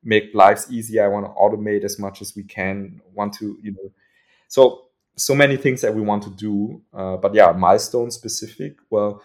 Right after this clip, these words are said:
we want to, uh, you know, uh, really crack the, uh, the aggregator segment, uh, very well.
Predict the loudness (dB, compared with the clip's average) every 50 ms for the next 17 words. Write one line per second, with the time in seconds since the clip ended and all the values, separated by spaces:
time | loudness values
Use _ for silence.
0 | _ _ _ _ _ -10 -6 -2 -2 -2 -2 -2 -6 -8 -8 -6 -4 -4 -4 -6
1 | -6 -10 _ -8 -6 -6 -6 -8 -10 _ _ _ _ _ -14 -12 -10 -10 -10 -10
2 | -14 _ _ _ _ _ _ -8 -8 -6 -4 -4 -4 -4 -6 -10 -6 0 2 2
3 | 2 2 0 -4 0 2 2 4 4 2 0 -2 -8 -10 -8 -4 -2 0 0 0
4 | -2 -4 -6 -12 -10 -6 -6 -6 -6 -8 -12 -6 -4 -6 -6 -6 -8 -10 -8 -6
5 | -6 -8 -8 -10 -14 -14 -14 -14 -14 -16 -18 _ _ -14 -12 -10 -10 -8 -6 -4
6 | -4 -4 -4 -6 -6 -6 -4 -4 -4 -4